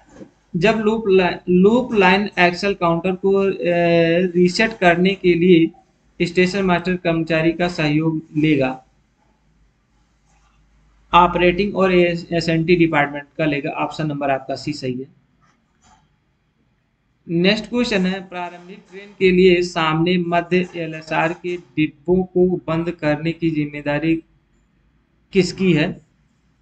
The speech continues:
तो टीएक्सआर स्टाफ की होती है। ऑप्शन नंबर आपका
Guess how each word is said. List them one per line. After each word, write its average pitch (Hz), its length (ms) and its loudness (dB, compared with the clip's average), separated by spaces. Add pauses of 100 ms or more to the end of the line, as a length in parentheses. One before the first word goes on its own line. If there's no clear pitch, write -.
(440)
तो 151 360 2 (640)
टीएक्सआर 202 720 0
स्टाफ 143 360 -2
की 156 80 -2
होती 139 340 -6
है। 151 60 -4
ऑप्शन 147 340 -8
नंबर 143 240 -4
आपका 135 480 -8